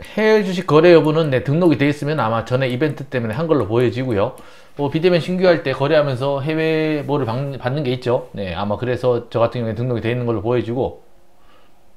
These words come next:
검색해서 해외 주식이라 검색하면 되고 원화증거금도, 네, 등록해서 하면 되고요. 주식은 최대한, 네, 싼 걸로 거래하면 되겠죠. 뭐 일 달러, 이 달러 내외짜리 거래하면 되고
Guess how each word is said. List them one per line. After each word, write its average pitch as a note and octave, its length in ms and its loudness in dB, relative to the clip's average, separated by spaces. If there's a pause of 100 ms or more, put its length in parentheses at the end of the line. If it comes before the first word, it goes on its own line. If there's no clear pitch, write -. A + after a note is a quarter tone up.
(440)
검색해서 D#3 380 2
해외 F3 240 4
주식이라 D#3 300 2
검색하면 D#3 400 -2
되고 B2+ 240 -2
원화증거금도, C#3+ 1000 -2
네, - 100 -4
등록해서 A#2+ 420 -4
하면 C3 220 -4
되고요. G#2+ 320 -2 (380)
주식은 F#3+ 340 0
최대한, E3 520 2
네, B2+ 100 0
싼 E3+ 200 -2
걸로 F3 200 4
거래하면 D3+ 340 2
되겠죠. D3+ 380 -2
뭐 A#2 280 -6
일 C3+ 120 -4
달러, C3+ 280 2
이 C3 160 -4
달러 C#3 260 0
내외짜리 C3 400 -2
거래하면 C3+ 360 -2
되고 B2+ 380 -4